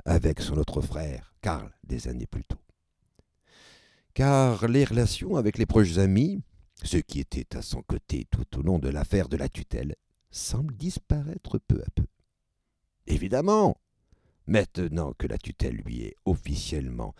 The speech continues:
et définitivement acquise, il n'a plus besoin d'eux. De là, Johann sera tout sauf le bienvenu dans l'entourage du compositeur. Jalousie oblige.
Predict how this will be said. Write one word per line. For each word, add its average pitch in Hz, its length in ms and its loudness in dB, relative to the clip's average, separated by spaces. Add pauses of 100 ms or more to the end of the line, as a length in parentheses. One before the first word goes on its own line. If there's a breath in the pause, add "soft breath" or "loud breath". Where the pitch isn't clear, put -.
(100)
et 78 160 -2
définitivement 87 1000 -2
acquise, 139 720 0
il 120 340 6
n'a 110 220 6
plus 110 280 6
besoin 71 560 2
d'eux. - 260 -4 (960)
De 131 80 10
là, 165 200 6 (560)
Johann 69 440 2
sera 110 320 6 (240)
tout 208 200 4 (120)
sauf - 420 0 (160)
le 120 140 4
bienvenu 87 640 0 (140)
dans 127 180 4
l'entourage 73 760 -2
du - 100 -10
compositeur. - 920 -4 (380)
Jalousie 85 500 -6
oblige. 95 520 -2